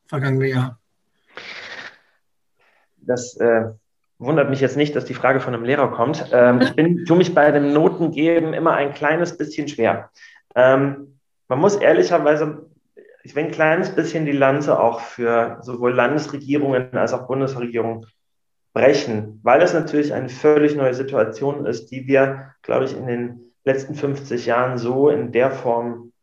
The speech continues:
Speaker 2: noch nicht hatten, zumindest hier nicht in Europa. Und, ähm, deswegen kann nicht alles glatt laufen. Und es gibt auch Dinge, die sind völlig unterschiedlich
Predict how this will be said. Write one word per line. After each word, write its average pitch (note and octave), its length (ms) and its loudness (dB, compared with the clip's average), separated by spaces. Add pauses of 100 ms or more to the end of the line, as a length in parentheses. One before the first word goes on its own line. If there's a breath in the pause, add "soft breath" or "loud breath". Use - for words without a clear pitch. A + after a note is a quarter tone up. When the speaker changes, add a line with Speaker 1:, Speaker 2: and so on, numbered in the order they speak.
(760)
Speaker 2:
noch A#2+ 360 -4
nicht C3 280 -6
hatten, G#2 320 -4
zumindest A#2+ 440 -10
hier A#2+ 100 -8
nicht A#2+ 160 -10
in A#2+ 100 -10
Europa. A2 560 -4 (420 loud breath)
Und, A2+ 420 -4
ähm, A2+ 540 0 (100)
deswegen C#3+ 380 0
kann C#3+ 320 0
nicht D3 260 -2
alles A#2+ 300 -2
glatt A2 240 0
laufen. G2+ 380 -4
Und A#2 80 -4
es B2 100 -14
gibt G#3+ 180 4
auch - 220 -2
Dinge, E3+ 220 0
die - 100 -8
sind D3 180 -8
völlig E3+ 440 2
unterschiedlich B2+ 1000 -2